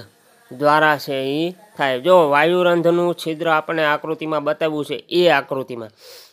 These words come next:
વચ્ચેનો જે ઓલો ભાગ રહ્યો રક્ષક કોષવાળો, બે બાજુ, બરાબર, ખાલી ભાગ, લીલો જે બતાવ્યું, એને વાયુરંધીય છિદ્ર છે, એ કે-, ઓલા નાના નાના જે ટપકા રહ્યા, એને હરિતકણ છે, એ કહેવાય.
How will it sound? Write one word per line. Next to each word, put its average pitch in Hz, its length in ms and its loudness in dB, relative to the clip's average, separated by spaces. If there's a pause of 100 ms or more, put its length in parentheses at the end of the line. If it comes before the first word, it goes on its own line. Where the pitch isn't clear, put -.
(120)
વચ્ચેનો 202 760 4
જે 180 120 0
ઓલો 175 300 2
ભાગ 147 380 0
રહ્યો 165 220 0
રક્ષક 147 420 -4 (100)
કોષવાળો, 135 580 -4
બે 147 240 -4
બાજુ, 123 360 -4 (500)
બરાબર, 165 280 4
ખાલી 175 460 0
ભાગ, 113 300 -10 (480)
લીલો 156 320 0 (680)
જે 180 140 4
બતાવ્યું, 156 500 2
એને 160 320 -2
વાયુરંધીય 147 920 0
છિદ્ર 131 480 -4
છે, 120 80 -6
એ 127 120 -6
કે-, - 140 -20 (440)
ઓલા 147 160 4 (520)
નાના 196 340 4
નાના 196 280 6
જે 190 160 -2
ટપકા 185 540 0
રહ્યા, 175 260 -2
એને 151 380 -4
હરિતકણ 160 760 -2
છે, 135 140 -10
એ 127 160 -8
કહેવાય. 127 300 -8